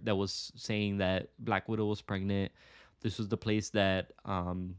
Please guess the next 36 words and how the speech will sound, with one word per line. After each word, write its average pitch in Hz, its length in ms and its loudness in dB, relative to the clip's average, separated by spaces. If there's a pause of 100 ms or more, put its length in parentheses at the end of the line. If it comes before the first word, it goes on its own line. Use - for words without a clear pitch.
(360)
you 113 100 -4
know, 92 140 0
said - 360 -2
Ant-Man 107 460 -4
was 98 160 -4
gonna 101 160 -4
go 101 180 0
up 98 140 -2
Thanos' 92 600 -6 (400)
ass 101 440 -2 (140)
and, 95 380 -2 (580)
you 110 80 -4
know, 95 100 0
do 104 240 0
all 98 200 6
that. 92 340 4 (600)
Um, 98 440 0 (220)
you 170 60 2
know, 175 100 8
so, 160 260 8
so 147 260 4 (200)
I 151 200 10
take 147 180 4
it 123 60 0
with 120 120 2
a 120 60 0
grain 110 160 2
of 110 80 -4
salt. - 340 -2
I 113 200 4
kind 110 240 0
of 101 120 -4 (1160)
decipher 110 600 0
for 110 180 -2
my 98 180 2
own 113 400 2